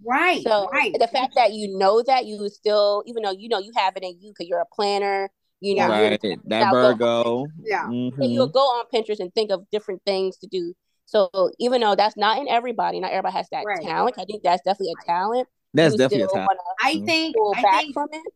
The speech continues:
Speaker 1: right. I think with, back in the day, I think I never took that into consideration. That not everybody
Speaker 2: Okay.
Speaker 1: thinks is me. So that
Speaker 2: Mm-hmm.
Speaker 1: will think as me. So I kinda cut back 'cause I was like, "Okay, you're only feeling disrespected because nobody's doing effort as you would do it."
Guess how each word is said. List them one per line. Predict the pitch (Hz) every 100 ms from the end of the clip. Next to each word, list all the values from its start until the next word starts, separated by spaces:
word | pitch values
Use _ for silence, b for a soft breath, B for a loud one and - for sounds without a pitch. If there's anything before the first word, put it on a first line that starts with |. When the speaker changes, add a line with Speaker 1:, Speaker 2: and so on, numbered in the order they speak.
| _ _ _
Speaker 1:
right. | 214 269 202 -
I | 214
think | 262 302 277
with, | 247 - _ _ _ _
back | 185 220 220
in | 269
the | 214
day, | 185 165 170 196 285 302 _ -
I | 233
think | 277 262
I | 233
never | 226 214
took | 214 226
that | 196 185
into | 185 185
consideration. | 208 190 180 160 143 - - - _ _ -
That | 185
not | 214 190
everybody | 220 208 190
Speaker 2:
Okay. | 226
Speaker 1:
thinks | 202 -
is | 190 180
me. | 180 156 - _ _ _ _
So | - 254 214
that | 240 285 311
Speaker 2:
Mm-hmm. | 190 226
Speaker 1:
will | 247 269
think | 302 -
as | 220 214 214 175
me. | 147 135
So | 156 220 185 180 156 - _ _ _ _
I | 214
kinda | 254 214
cut | - 214 185
back | 180 -
'cause | 190
I |
was | 185
like, | 160
"Okay, | 185 190 113 - _ _ _ -
you're | 254
only | 240 285
feeling | 277 277 220
disrespected | 226 226 - 202 196 190
because | 220 180
nobody's | 185 180 175 175
doing | 175
effort | 156 170
as | 156 156 160
you | 190
would | 156 147
do | 90
it." | -